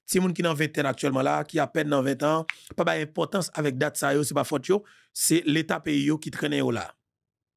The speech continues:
Parce que, jounen jodi a, li trè enpòtan pou ke, natirèlman, pou nou kòmanse fè ti moun yo, konnen dat sa yo, se de dat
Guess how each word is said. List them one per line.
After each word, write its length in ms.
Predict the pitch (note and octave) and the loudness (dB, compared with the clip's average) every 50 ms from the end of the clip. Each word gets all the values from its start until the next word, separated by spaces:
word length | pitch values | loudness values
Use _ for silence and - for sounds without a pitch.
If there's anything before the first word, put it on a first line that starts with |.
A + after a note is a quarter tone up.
| _ - - D#3 | _ -12 -4 -2
Parce 220 | F#3 G3+ - C4 B3 | 0 2 2 0 0
que, 320 | - D3 C#3 C#3+ D3+ D#3 _ _ _ _ _ _ _ _ _ _ _ _ _ _ _ _ _ _ _ _ _ _ _ _ _ _ _ | 0 0 0 0 -2 -6 _ _ _ _ _ _ _ _ _ _ _ _ _ _ _ _ _ _ _ _ _ _ _ _ _ _ _
jounen 240 | - C3+ E3 F3+ F#3 | -4 0 0 2 2
jodi 340 | D#3+ F3 E3 C3 C#3 C#3+ D3+ D#3+ | 2 2 0 0 0 2 2 2
a, 80 | F3+ F3 - - C3+ | 0 -2 -8 -4 -2
li 140 | C#3 C#3 C3+ - | -2 -2 -2 -2
trè 240 | - E3 G3+ G#3+ F3 E3+ D#3 | -2 0 0 0 0 0 0
enpòtan 400 | C#3+ C#3+ C3 - E3 F#3 G#3 - _ _ _ _ _ _ _ _ _ _ _ _ | 0 -2 0 0 -2 -2 -2 -4 _ _ _ _ _ _ _ _ _ _ _ _
pou 100 | - D3 | -14 -6
ke, 300 | - C#3+ C#3+ C#3 C#3 - - _ _ - | -2 0 0 0 0 -2 -6 _ _ -2
natirèlman, 640 | E3 F#3 F#3 - F3+ D#3+ C#3+ C3+ C3 C#3 D3 D3+ D3+ - _ _ _ _ _ _ _ _ _ _ _ _ _ _ _ _ _ _ _ _ - | -2 -2 0 2 2 2 2 2 2 2 0 0 -2 -8 _ _ _ _ _ _ _ _ _ _ _ _ _ _ _ _ _ _ _ _ -2
pou 80 | - G3 | 0 2
nou 80 | D#3+ | 2
kòmanse 300 | C#3+ D#3 D#3 C#3+ - D3 C3+ | 2 2 0 0 0 0 0
fè 80 | D3 | 0
ti 140 | C3 - C3+ | 0 0 2
moun 160 | C3 B2+ B2+ B2+ | 2 2 4 4
yo, 160 | C3+ D#3+ D#3+ - _ - - - _ _ _ _ _ _ | 4 2 2 -2 _ -20 -20 -20 _ _ _ _ _ _
konnen 300 | - D3+ C#3+ C#3+ C#3+ B2+ | -2 0 2 2 2 2
dat 240 | B2+ F#3 G#3 - - | 2 0 0 0 0
sa 140 | - D#3+ D3+ | 2 2 2
yo, 80 | C3+ | 2
se 100 | A#2+ D#3 | 0 0
de 100 | D3 C#3 | 2 4
dat 160 | C#3 C#3 C#3 | 4 2 2